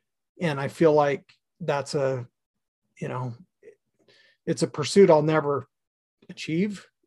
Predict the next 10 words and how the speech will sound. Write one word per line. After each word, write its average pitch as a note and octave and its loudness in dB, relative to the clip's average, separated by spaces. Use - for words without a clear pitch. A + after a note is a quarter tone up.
uh, E3 2
in F3 4
this F#3 6
<laughs> E3+ 4
life, F#3 4
I'm D#3+ 2
sure. F3+ 0
I D#3+ -4
keep E3+ -8
trying. E3+ 2